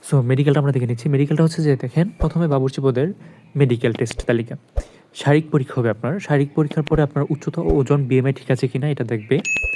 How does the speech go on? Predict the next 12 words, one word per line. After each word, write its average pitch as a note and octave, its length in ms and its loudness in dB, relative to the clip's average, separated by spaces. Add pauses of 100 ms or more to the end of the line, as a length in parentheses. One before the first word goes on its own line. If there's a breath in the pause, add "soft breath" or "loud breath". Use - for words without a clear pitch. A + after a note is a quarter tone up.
(460 loud breath)
তারপরে C#3+ 460 0 (460)
বুকের C#3+ 240 2
মাপ, A2+ 180 0 (800)
ওকে, D3+ 260 -2
বুকের A#2 300 -2
মাপটা B2+ 240 -2
আপনাকে B2+ 300 -4
দেখবে। A#2 380 -2 (200)
রক্তচাপ, C#3+ 500 -2 (140)
বিপি C3 240 2
টেস্টটা B2+ 320 -4
দেখবে। G#2+ 320 -6